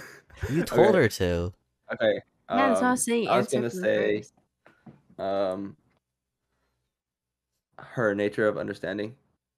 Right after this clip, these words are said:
Speaker 1: She's very understanding, and same thing, sh-, that has helped me become more understanding too. So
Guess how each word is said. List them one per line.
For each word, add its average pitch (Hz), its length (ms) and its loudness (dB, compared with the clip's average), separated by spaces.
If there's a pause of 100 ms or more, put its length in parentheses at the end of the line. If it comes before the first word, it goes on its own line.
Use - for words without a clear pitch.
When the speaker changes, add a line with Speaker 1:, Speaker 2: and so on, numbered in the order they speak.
(360)
Speaker 1:
She's - 440 -14
very 101 460 -6
understanding, 95 720 -12 (560)
and 76 520 -12 (840)
same 127 220 0
thing, 110 340 0 (140)
sh-, - 60 -8 (160)
that 98 240 0
has - 160 -6
helped 101 200 -2
me 98 260 -8 (540)
become 104 320 -6
more 101 160 -2
understanding 104 360 -8 (180)
too. 131 160 -6 (260)
So - 280 -10